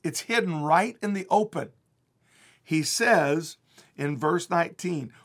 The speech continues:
"When anyone hears the word of the kingdom and does not understand it,"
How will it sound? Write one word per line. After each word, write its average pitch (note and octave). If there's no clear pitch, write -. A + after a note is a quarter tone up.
"When B2
anyone G3+
hears F3+
the F#3
word F#3
of D#3+
the C#3+
kingdom D3
and A#2
does E3
not D#3
understand C#3+
it," -